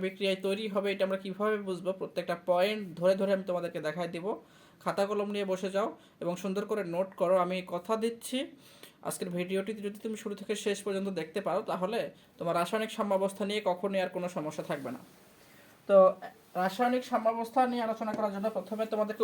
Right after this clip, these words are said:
অভিমুখী বিক্রিয়া সম্পর্কে ধারণা থাকতে হবে। ধরো, তোমার কাছে একটা বিক্রিয়ক আছে এ, সেখান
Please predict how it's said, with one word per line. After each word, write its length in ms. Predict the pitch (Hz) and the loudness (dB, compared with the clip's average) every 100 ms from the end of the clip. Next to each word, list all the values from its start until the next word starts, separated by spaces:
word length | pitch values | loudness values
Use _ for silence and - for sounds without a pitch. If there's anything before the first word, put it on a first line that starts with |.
| 196 | 4
অভিমুখী 360 | 196 226 226 233 | 6 4 4 0
বিক্রিয়া 240 | 226 220 214 | 2 2 2
সম্পর্কে 260 | 208 208 196 | 2 0 0
ধারণা 240 | 196 190 | 2 0
থাকতে 260 | 190 190 190 | -2 -2 -2
হবে। 160 | 180 196 339 - - - - - - - - | 0 -2 -8 -14 -18 -18 -18 -20 -20 -12 -2
ধরো, 240 | 175 320 381 - _ _ - _ _ _ _ - | 4 4 2 -8 _ _ -20 _ _ _ _ -10
তোমার 200 | 170 185 | -6 -4
কাছে 140 | 196 214 | -4 -6
একটা 140 | 214 196 | -6 -6
বিক্রিয়ক 340 | 185 - 196 196 | -6 -4 -2 -2
আছে 160 | 196 202 - | -2 -8 -6
এ, 160 | 185 196 294 - _ - | -6 -4 -6 -8 _ -12
সেখান 220 | 185 185 | -10 -6